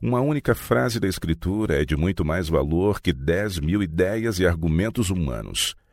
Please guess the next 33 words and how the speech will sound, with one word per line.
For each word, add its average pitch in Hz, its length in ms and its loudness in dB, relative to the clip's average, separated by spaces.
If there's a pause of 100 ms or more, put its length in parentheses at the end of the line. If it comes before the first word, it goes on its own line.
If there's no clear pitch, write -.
(320)
Os 95 120 0
que 131 140 -2
se 123 140 0
recusam 123 520 0
a 71 60 0
seguir 71 380 -2
os 78 100 0
caminhos 90 480 0
de 69 140 -6
Deus 76 440 0 (320)
receberão 101 540 2
por 92 240 2
fim 104 400 0
a 95 60 0
sentença: - 760 -4 (380)
"Apartai-vos 90 960 -2
de 82 140 0
mim." 65 240 -6 (360)
Mateus 65 460 -6
vinte 69 200 -6
e 104 40 -2
cinco, - 420 -4
quarenta - 520 0
e 65 100 -6
um. 55 140 -8 (600)
Mas, 90 480 -2
ao 78 140 4
nos 80 160 2
submetermos 80 800 2
à 76 80 4
vontade 76 560 0
de 71 120 -2
Deus, 71 480 -2